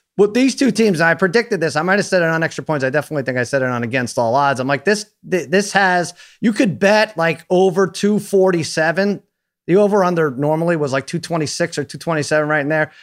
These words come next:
But if you adjusted it, you would get, like, four-to-one odds. I'm like, these guys went triple overtime a couple years ago. It was the, uh, Western Conference semifinals. This is a great matchup. The styles are very different between, uh, Jokic and Lillard,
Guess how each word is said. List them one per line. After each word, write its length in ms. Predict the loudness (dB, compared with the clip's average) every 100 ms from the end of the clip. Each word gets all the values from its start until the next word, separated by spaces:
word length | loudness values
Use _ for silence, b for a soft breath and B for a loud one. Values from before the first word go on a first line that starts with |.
| B
But 100 | 2
if 100 | 4
you 120 | 4 0
adjusted 500 | 2 2 2 0 0
it, 100 | 0
you 80 |
would 120 | -2 0
get, 160 | 2
like, 120 | 0 0
four-to-one 520 | 0 2 2 0 2
odds. 260 | 2 0
I'm 120 | 0 -2
like, 180 | -2
these 220 | -2 -2 2
guys 260 | 2 2
went 180 | -2 -4
triple 360 | -4 -2 0 0
overtime 420 | 0 0 0 0
a 40 |
couple 280 | -2 -2 0
years 300 | 2 2 0
ago. 420 | 0 2 2 2
It 40 | 0
was 160 | -2
the, 300 | -4 -6 -4
uh, 140 | -4 0
Western 340 | -2 -2 -6
Conference 420 | -4 -4 -2 -6 -4
semifinals. 920 | -2 -2 -2 -2 0 -2 -4 -20 0
This 180 | 0 2
is 100 | -2
a 80 |
great 420 | -2 2 2 2 2
matchup. 580 | 2 2 2 0 0 b b b 0
The 140 | 0
styles 560 | 0 0 4 4 4 0
are 60 | -2
very 360 | 0 2 2
different 560 | 0 0 0 2 0 -2 _ _ _ -4
between, 480 | -4 0 0 0 2
uh, 260 | 2 2 2
Jokic 560 | 2 2 2 -2 -2 -2
and 140 | 0
Lillard, 420 | 2 2 4 2